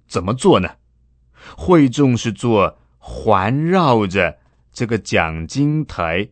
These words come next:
成为一个么字形。“么”字形的开口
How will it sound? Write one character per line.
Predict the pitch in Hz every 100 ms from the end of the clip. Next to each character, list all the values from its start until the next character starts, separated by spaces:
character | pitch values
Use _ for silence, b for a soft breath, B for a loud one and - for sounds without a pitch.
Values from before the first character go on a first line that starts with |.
| _ _
成 | - 117
为 | 123
一 |
个 | 127 131
么 | 147 185 208 208 208
字 | 165 202 156 110
形。 | 95 - 95 87 135 - _ _ _ _ _ B B 185
“么” | 214 220
字 | 196 214
形 | 160 160
的 | 160
开 | 156 - 208 208
口 | - 107 90 82